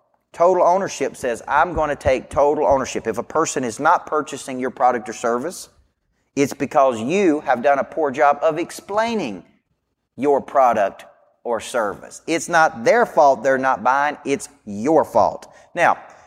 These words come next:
when some of you listen to this, you're like, "What is he talking about? Come on, Coach Burt." If, if you don't line up with what I said there, you're, you're in one of those first levels, thinker, reactor, floater.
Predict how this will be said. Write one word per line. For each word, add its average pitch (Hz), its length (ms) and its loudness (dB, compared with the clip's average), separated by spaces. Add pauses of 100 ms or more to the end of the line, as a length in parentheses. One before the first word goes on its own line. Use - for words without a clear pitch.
(480)
when 151 200 -4
some 254 220 2
of 220 80 2
you 180 120 2
listen 185 280 2
to 185 40 2
this, 165 100 -2
you're 120 100 0
like, 90 180 0 (220)
"What 302 180 0
is - 140 -8
he 165 100 -2
talking 107 400 -2
about? 82 320 -6
Come 110 140 2
on, 117 160 0
Coach 98 280 -8
Burt." 107 400 2 (840)
If, 127 200 -2
if 110 200 -2
you 165 220 0
don't 214 340 2
line 170 260 2
up 156 140 4
with 120 80 -10
what 123 160 4
I 139 100 4
said 135 220 -2
there, 101 360 0
you're, 110 180 -6
you're 117 220 -2
in 110 80 -6
one 117 100 -6
of 117 60 0
those 113 100 -2
first 113 240 -6
levels, 101 240 0
thinker, 120 500 -8
reactor, 113 600 0 (640)
floater. 127 560 2